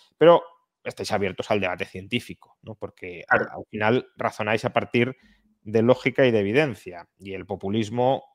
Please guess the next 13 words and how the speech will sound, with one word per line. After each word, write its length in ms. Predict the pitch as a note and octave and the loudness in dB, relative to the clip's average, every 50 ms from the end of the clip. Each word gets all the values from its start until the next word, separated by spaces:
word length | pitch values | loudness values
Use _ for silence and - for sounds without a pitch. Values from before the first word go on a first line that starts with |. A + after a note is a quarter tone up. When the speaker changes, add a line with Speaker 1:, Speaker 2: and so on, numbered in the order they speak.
| _ _ _ | _ _ _
Speaker 1:
intenta 420 | B2 A2+ G2 G#2+ G#2 G#2+ A2+ A2+ | -10 -6 -4 -4 -2 0 0 0
evitar 320 | A2 A2 G#2 - A2 G#2+ | 0 0 0 0 0 0
tanto 220 | - A#2 A2 G#2+ A2+ | 0 -4 -2 2 4
la 100 | A2 A2 | 4 4
lógica 400 | A2+ A2+ - A#2 G#2 - A2+ G2+ | 4 0 -2 -6 -6 -6 -6 -6
como 220 | - G#2+ A2 G#2+ | -8 -8 -6 -4
la 100 | G#2+ G#2+ | -4 -4
evidencia, 480 | G#2+ A2+ A2+ B2+ B2 A#2 - C#3+ D3 A#2+ | -4 -4 -4 -4 -6 -4 -4 -4 -4 -4
porque 220 | G#2 G2+ - F#2 | -6 -12 -14 -14
lo 80 | F#2 F2 | -16 -16
que 100 | - A2 | -14 -14
busca 320 | G2+ G2+ - _ G#2+ A2 | -14 -14 -8 _ 0 0
es 160 | A#2+ B2 - | 0 -2 -4